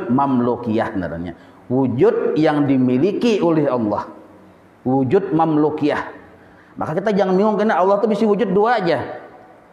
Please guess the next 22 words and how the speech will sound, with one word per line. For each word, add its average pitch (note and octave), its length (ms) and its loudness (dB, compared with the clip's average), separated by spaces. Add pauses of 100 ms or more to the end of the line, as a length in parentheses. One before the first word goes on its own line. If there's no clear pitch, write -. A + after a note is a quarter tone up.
(160)
Ada G3 180 0
perinciannya. G#3 960 -2
Pertama, A3 500 0
wujud G#3 300 2
Allah G#3 260 2
yang G3 220 0
bersifat F#3+ 340 0
dua E3+ 220 2
puluh D#3+ 180 2
dua. C3+ 240 2 (800)
Kedua, F#3+ 420 2 (460)
wujud F#3+ 560 2
makhluk F3 760 0
yang D#3+ 240 2
menjadi D3 460 2
milik E3+ 480 2
bagi C#3+ 240 0
Allah. A2 480 -2 (760)
Kalaunya G#3 1040 2
yang F#3+ 320 2
berisi G3 380 2
wujud F#3+ 420 4